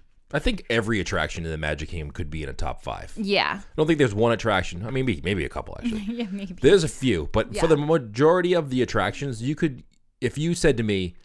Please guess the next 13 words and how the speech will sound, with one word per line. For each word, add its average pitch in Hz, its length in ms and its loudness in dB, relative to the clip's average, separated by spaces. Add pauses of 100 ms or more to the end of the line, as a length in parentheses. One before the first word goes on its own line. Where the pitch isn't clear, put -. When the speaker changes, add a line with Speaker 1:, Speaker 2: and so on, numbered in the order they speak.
(640)
Speaker 1:
you 104 100 -4
know, 87 320 -2 (1200)
a - 40 -6
top 120 240 4
five 92 380 2
in 214 100 -2
Speaker 2:
What 226 80 6
Speaker 1:
the 262 60 10
Speaker 2:
are - 20 10
we 269 80 8
saying 190 300 0
to 151 60 -10
you? 139 160 -10